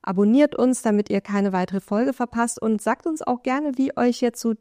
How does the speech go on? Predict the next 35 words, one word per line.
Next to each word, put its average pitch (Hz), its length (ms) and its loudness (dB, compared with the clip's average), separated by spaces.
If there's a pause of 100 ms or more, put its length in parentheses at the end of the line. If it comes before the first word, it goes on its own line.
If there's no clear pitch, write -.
unsere 214 380 -2
Wohnzimmerfolge 214 800 0
gefallen 208 560 2
hat, 269 200 -2 (560)
ähm, 220 460 4
die 240 140 2
vielleicht 262 400 2
vom 247 220 2
Ton 285 480 4
manchmal 226 400 0
ein 220 60 2
bisschen 220 260 -2
anders 277 340 -2
war 240 100 4
als 220 200 0
gewohnt 254 380 0
und 214 140 0
der 214 120 4
Hund 262 180 4
hat 240 140 0
sich 233 160 -4
zwischendurch 233 520 -2
geschüttelt, 226 520 -2
was 214 180 0
jetzt 214 240 0
ein 214 80 2
bisschen 214 400 0 (260)
schwieriger 226 640 4
ist - 240 0
rauszuschneiden 226 920 2
als 208 380 -2
in 214 320 0
unseren 208 300 0
normalen 202 440 4
Aufnahmen. 196 680 0